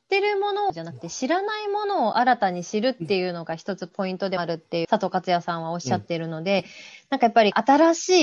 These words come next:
Speaker 1: い価値観だったりとか、世界とか、自分の心ってこんな風に動くんだとか、自分の行動ってこんな風に変わるんだみたいな、新たな自分を知るための本とか、
Speaker 2: うんうんうんうん。
Speaker 1: そういう風になるのも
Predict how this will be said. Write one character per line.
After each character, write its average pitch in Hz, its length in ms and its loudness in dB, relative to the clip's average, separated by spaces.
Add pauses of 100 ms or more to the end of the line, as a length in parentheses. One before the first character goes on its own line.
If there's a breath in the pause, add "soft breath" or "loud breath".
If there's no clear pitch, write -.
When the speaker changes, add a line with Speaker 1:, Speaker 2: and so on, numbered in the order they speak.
Speaker 1:
い 202 40 0
価 - 140 -8
値 - 220 -14
観 190 320 -4
だ 165 80 0
っ 160 160 -8
た 175 100 2
り 165 140 -4
と 170 160 -6
か、 165 720 -2
世 208 220 -4
界 170 260 2
と 160 140 -6
か、 175 180 -8
自 202 100 4
分 302 220 6
の 339 100 2
心 311 340 4
っ 311 60 -4
て - 100 -2
こ - 220 -2
ん 302 60 4
な 381 140 4
風 392 160 4
に 220 100 2
動 208 240 2
く 208 160 -2
ん 175 80 -4
だ 156 160 0
と 160 140 -10
か、 170 180 0
自 170 160 -4
分 269 220 0
の 285 100 -2
行 269 240 2
動 269 120 2
っ 269 40 -2
て 226 80 -2
こ 233 180 -6
ん 262 60 -2
な 294 120 2
風 311 180 2
に 214 120 0
変 - 140 0
わ 226 100 8
る 262 120 4
ん 240 80 0
だ 180 120 2
み 160 120 -6
た 160 180 -6
い 165 60 -4
な、 175 140 -4 (180 loud breath)
新 403 240 6
た 320 120 4
な 226 120 4
自 196 160 -2
分 214 560 0
を 214 200 0
知 214 280 -2
る 214 160 0
た 220 160 -4
め 214 120 -2
の 208 120 -2
本 180 340 -6 (320)
と - 80 -8
か、 165 240 -2
Speaker 2:
う - 20 -20
ん - 40 -16
う - 0 -
ん - 20 -14
う 95 40 -12
ん 92 40 -14
う - 40 -16
ん。 - 20 -18
Speaker 1:
そ 330 100 -2
う 359 60 6
い - 20 4
う 381 80 0
風 403 120 -2
に 247 100 -4
な 208 160 -2
る 202 100 -2
の 180 120 -6
も 160 260 -10